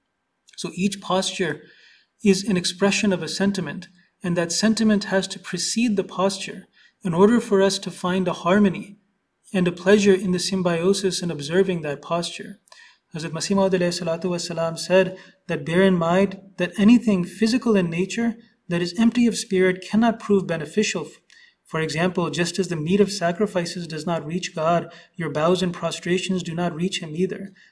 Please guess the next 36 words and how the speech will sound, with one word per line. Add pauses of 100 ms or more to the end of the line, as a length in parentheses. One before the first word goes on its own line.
(140)
until (160)
they
are
performed
with
a
true
spirit. (340)
God
desires
the
essence. (460)
So
in
ruku, (220)
when
we
say,
"Subhana
Rabbi
al
Azim,"
that
holy
is
my
Lord, (240)
the
great, (480)
that
greatness
and
azmat
of
Allah
Almighty